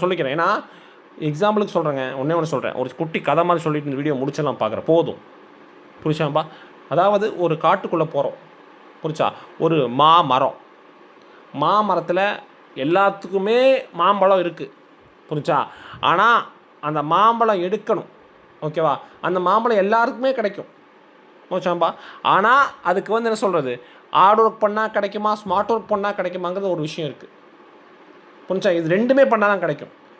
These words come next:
நம்ம சும்மா இருந்தோம்னா கண்டிப்பா அந்த மாம்பழம் கிடைக்காது, நம்ம அப்படியே என்ன சொல்றது, பசியோட இருக்க வேண்டியதுதான். அப்ப அதை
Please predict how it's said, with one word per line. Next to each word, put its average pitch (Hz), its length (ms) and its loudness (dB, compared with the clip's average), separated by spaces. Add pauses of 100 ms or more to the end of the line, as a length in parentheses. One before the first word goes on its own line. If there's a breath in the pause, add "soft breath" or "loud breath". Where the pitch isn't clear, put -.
(140)
நம்ம 175 140 0 (100)
சும்மா 254 260 4
இருந்தோம்னா 220 320 2 (140)
கண்டிப்பா 196 360 -4
அந்த 208 120 -2
மாம்பழம் 170 300 0
கிடைக்காது, 151 340 -2 (220)
நம்ம 160 180 -2
அப்படியே 170 300 2
என்ன 190 140 -2
சொல்றது, 156 240 -4
பசியோட 185 400 -2
இருக்க 160 200 -6
வேண்டியதுதான். 127 340 -8 (760)
அப்ப 247 180 4 (360)
அதை 214 120 4